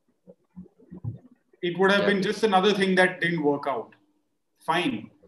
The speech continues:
Speaker 1: But nobody wants to take responsibility and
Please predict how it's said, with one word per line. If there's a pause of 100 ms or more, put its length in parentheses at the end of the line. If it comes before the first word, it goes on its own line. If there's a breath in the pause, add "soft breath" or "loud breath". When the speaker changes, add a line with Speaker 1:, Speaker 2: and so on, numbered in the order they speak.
(320 soft breath)
Speaker 1:
But
nobody
wants
to
take
responsibility
and